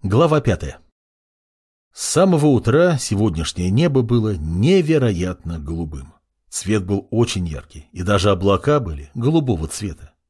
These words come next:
Пухлые, массивные и тяжёлые. Сидя на крыше моего магазинчика, я смотрел на это небо и думал, как правильно поступить.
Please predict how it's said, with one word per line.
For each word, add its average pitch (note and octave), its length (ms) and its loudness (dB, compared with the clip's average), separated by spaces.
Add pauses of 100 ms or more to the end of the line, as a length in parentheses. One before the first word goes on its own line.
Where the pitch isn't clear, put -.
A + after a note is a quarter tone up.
(120)
Пухлые, A2+ 680 -2
массивные D#2 840 -6
и - 100 -6
тяжёлые. D#2+ 540 -4 (480)
Сидя G3+ 320 2
на E3+ 120 2
крыше E3 340 2
моего B2+ 360 4
магазинчика, G#2 960 0
я F#3 140 2
смотрел D#3 580 2
на B2 60 4
это A2 240 0
небо D#3+ 400 0
и C3+ 100 -2
думал, D#3 340 0
как - 340 -4
правильно A2+ 500 2
поступить. - 640 -12